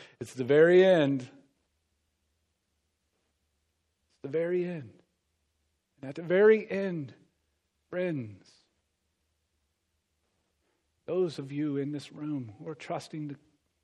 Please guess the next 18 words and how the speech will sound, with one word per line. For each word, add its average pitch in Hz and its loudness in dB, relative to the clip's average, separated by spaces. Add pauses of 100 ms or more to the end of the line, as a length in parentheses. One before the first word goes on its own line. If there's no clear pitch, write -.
(160)
clinging 160 -6
to 127 -8
Christ, 107 -12
who 127 -10
feel 170 -8 (540)
threadbare 147 -4
in 135 -6
your 131 -6
life 110 -12
right 107 -14
now, 110 -12
at 110 -18
the 139 -14
very 175 -8
end, 127 -10 (400)
do 151 -10
you 139 -8
know 147 -8